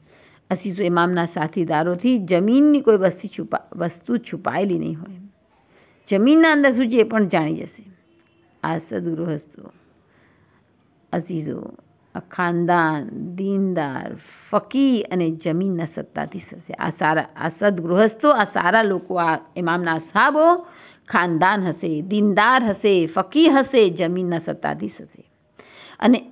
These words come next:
આ લોકો ઇમામના સાથીઓની વાત કરી રહી છું કે અલ્લાહની પરવાનગીથી મરેલા લોકોને જીવતા કરશે, પાણી પર ચાલશે, વાદળા પર સ-, સવાર થશે, જમીન ઉપર સંચાર શક્તિ ધરાવતા હશે.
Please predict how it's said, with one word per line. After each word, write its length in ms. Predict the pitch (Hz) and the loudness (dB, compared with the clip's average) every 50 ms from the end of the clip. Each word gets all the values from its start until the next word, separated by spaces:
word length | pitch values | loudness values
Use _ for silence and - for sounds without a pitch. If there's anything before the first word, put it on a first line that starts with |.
| - - | -4 0
આ 180 | 247 277 320 | 0 2 2
લોકો 280 | 339 311 294 294 294 240 | 4 4 2 4 6 4
ઇમામના 460 | 220 196 196 214 254 302 330 330 330 | 4 6 4 4 4 4 4 4 2
સાથીઓની 460 | 320 320 294 247 247 - 262 233 233 | 4 4 2 0 2 2 2 2 4
વાત 260 | 214 196 180 175 - - | 2 2 0 0 -2 -4
કરી 200 | 180 165 165 160 | -4 -4 -4 -4
રહી 160 | 160 160 160 - | -4 -6 -6 -6
છું 120 | 226 226 208 | -8 -8 -6
કે 380 | - - 226 254 277 285 277 - - - - _ - | -4 -2 0 2 2 2 0 -2 -16 -20 -10 _ 0
અલ્લાહની 1080 | 220 226 214 196 190 185 185 190 190 190 202 214 247 277 320 359 415 403 403 370 381 - | 0 0 0 0 -2 -2 0 0 2 2 4 4 4 4 4 4 4 4 4 4 2 2
પરવાનગીથી 800 | - - 262 247 214 220 214 202 190 185 170 175 165 - 202 175 | 4 4 2 4 4 2 2 2 0 -2 -2 -4 -4 -4 -4 -2
મરેલા 500 | 165 160 170 175 208 240 254 226 202 175 | -2 0 0 2 4 4 4 4 2 0
લોકોને 460 | 165 170 175 170 - - 214 208 175 | 0 -2 -2 -4 -4 -2 -2 -2 -2
જીવતા 320 | 156 - - - - 160 | -4 -8 -10 -8 -8 -10
કરશે, 380 | - - - - - - 170 165 | -10 -10 -14 -10 -6 -4 -4 -2
પાણી 360 | 165 165 156 156 180 247 262 | 0 0 2 2 4 2 0
પર 180 | - 226 202 180 | 0 0 -4 -4
ચાલશે, 440 | - - 170 175 170 - 185 180 | -2 -4 -4 -4 -4 -2 -2 -2
વાદળા 420 | 175 160 165 170 170 180 196 220 240 | 0 2 0 0 0 0 0 0 2
પર 140 | - 277 277 | 4 2 2
સ-, 240 | 277 - 180 - - _ _ _ _ _ _ _ _ _ _ - | 2 0 -8 -10 -10 _ _ _ _ _ _ _ _ _ _ -4
સવાર 280 | 196 190 190 180 180 180 | 0 2 2 2 0 -4
થશે, 260 | 185 170 - - 180 165 | -8 -10 -6 -4 -4 -2
જમીન 360 | 165 175 160 170 170 170 165 | -2 -2 -2 -2 -2 -4 -4
ઉપર 200 | - - 214 214 | -4 -2 -4 -4
સંચાર 500 | 214 - - 160 170 151 - 190 190 - | -2 -4 -4 -4 -4 -2 -2 0 0 -2
શક્તિ 400 | - - - 160 _ - 254 233 | -4 -8 -16 -12 _ -6 -6 -4
ધરાવતા 400 | 190 180 - - - - - - | -4 -6 -8 -8 -12 -14 -16 -20
હશે. 300 | - _ _ _ - | -20 _ _ _ -20